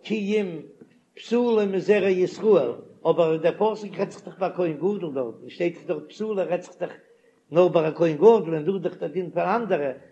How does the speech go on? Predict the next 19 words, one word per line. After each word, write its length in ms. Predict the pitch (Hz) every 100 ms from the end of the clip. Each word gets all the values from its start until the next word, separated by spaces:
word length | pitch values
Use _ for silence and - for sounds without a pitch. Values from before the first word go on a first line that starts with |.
| _
נאר 140 | 175 202
די 140 | 202
פעלקער 720 | 202 269 330 - 254 220 226 -
האבן 280 | 208 247 233
שוין 200 | 220 247
באקומען, 480 | 226 - 311 269 240
ווען 180 | 214 226
מען 80 |
זאגט, 260 | 202 262 190 - _ _
דעם 160 | 208 202
שם 260 | - 262
זנות. 380 | 220 233 277 185 - - _ _ _
מען 220 | 170 214
קוקט 400 | 220 330 330 -
נישט 260 | 247 214 -
אינדיווידועל 840 | 240 214 220 185 220 247 226 147 135 - _ 151
וועגן 280 | 202 175
דער 280 | 180 233 214
אליין. 420 | 202 208 208 247